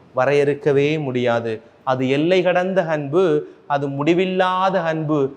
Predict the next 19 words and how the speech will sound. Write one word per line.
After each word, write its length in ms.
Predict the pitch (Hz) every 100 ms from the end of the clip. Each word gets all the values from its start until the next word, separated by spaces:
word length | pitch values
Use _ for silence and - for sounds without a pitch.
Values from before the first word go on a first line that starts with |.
| -
அது 220 | 127 135 135
பேரன்பு. 920 | - 165 196 208 208 190 170 165 156
அதைத்தான் 540 | 151 147 143 170 160 139 - -
அகாப்பே 1000 | 127 147 180 196 190 - 202 196 180 131
லவ் 380 | 139 160 147 -
என்று 240 | 123 175
சொல்லுகிறார்கள். 800 | - 120 107 107 104 101 104 104 _ _ -
ம்? 180 | 143 240 311 - _
அப்பெல்லாம் 340 | 143 143 185 165
என்னது? 300 | 151 131 117 - - 120 -
பேரன்பு, 720 | 202 247 269 233 185 165 127
அளவிட 420 | 120 185 214 208
முடியாத 640 | 202 190 196 196 214 208
ஒரு 120 | 165 147
அன்பு, 440 | 147 147 156 139 - _
அதைத்தான் 420 | 135 135 - 170
அகாப்பே 580 | 120 120 156 160 170 139
லவ் 220 | 123 127 123
என்று 220 | 117